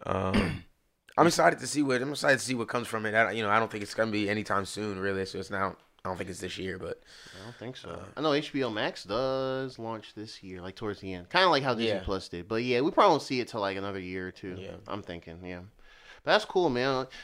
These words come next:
Speaker 2: You know, I, I'm, I, I think, I think it'll be better suited as a T V series 'cause there's a lot of stuff with the Lantern Corps, so
Speaker 1: Yeah.
Speaker 2: like they can go into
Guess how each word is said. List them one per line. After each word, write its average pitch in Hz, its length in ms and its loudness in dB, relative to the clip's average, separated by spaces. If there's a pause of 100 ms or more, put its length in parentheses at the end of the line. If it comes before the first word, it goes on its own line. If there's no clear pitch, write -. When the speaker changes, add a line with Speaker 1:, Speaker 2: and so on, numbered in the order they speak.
(120)
Speaker 2:
You 254 120 6
know, 254 40 12
I, 247 380 10 (140)
I'm, 214 260 2
I, 180 220 0
I 202 40 0
think, 220 200 4 (180)
I 196 60 0
think 285 180 6
it'll 240 100 8
be 196 120 -2
better 156 280 6
suited 139 320 2
as 120 140 0
a 110 80 -4
T 123 220 -6
V 123 160 -4
series 123 680 -4
'cause 147 320 0 (300)
there's 262 120 -2
a 196 40 4
lot 123 520 6
of 113 80 -2
stuff 135 280 -2
with - 80 -12
the 90 80 -10
Lantern 98 320 -6
Corps, 101 300 -6
so 110 220 -6
Speaker 1:
Yeah. 107 100 -4
Speaker 2:
like 104 220 -2 (300)
they 107 100 -12
can 101 260 -12
go 104 220 -10
into 95 340 -12